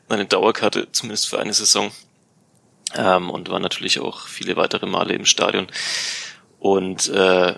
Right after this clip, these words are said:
ja, ich hab das auch regelmäßig erlebt. Ich hab schon das Gefühl gehabt, dass wenn ich so zurückdenke, als ich als, als Kind zu, die ersten Male ins Stadion ging, das muss dann ja,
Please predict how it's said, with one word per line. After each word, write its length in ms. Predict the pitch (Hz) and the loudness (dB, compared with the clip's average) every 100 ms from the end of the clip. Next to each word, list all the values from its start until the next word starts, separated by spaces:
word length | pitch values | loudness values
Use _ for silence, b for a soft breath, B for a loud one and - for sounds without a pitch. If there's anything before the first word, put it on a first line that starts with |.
| - | -6
ja, 320 | 95 87 87 - - | -2 0 0 -2 -4
ich 160 | - | -4
hab 120 | 92 - | -4 -4
das 140 | 92 | -6
auch 240 | - 107 | -6 -6
regelmäßig 480 | 98 95 95 92 101 | -4 -2 0 0 0
erlebt. 340 | 95 98 - 98 | -2 -2 -4 -6
Ich 120 | - | -6
hab 80 | - - B B | -8 -14 B B
schon 240 | - - 123 | 0 2 2
das 140 | - | 0
Gefühl 280 | 117 - 123 | -2 -4 0
gehabt, 280 | 113 104 - | 2 2 2
dass 160 | 101 | 0
wenn 100 | 101 | 0
ich 80 | 98 | -2
so 140 | - 98 _ _ | -6 -8 _ _
zurückdenke, 1200 | - - - 101 120 - 98 104 113 104 101 98 - | -4 -4 -4 -6 -8 -2 0 0 2 4 6 4 0
als 260 | - 92 | -8 -6
ich 160 | - - | -8 -8
als, 320 | 92 - - | -6 -2 -2
als 220 | 101 - - | -2 -6 -6
Kind 320 | - 123 - | -6 -8 -4
zu, 460 | - - - - | -4 -4 -6 -10
die 240 | - - - | -10 -16 -6
ersten 300 | - - 120 | -2 0 2
Male 340 | 101 107 110 | 2 2 2
ins 180 | 107 117 | 2 2
Stadion 340 | - - 107 | 2 0 -2
ging, 280 | 104 107 110 B B B B B B B B | -4 -4 -6 B B B B B B B B
das 240 | - 92 - | -6 -4 -4
muss 240 | 92 - | 0 0
dann 200 | 95 90 | 2 0
ja, 540 | 92 90 92 92 90 | 2 4 4 4 0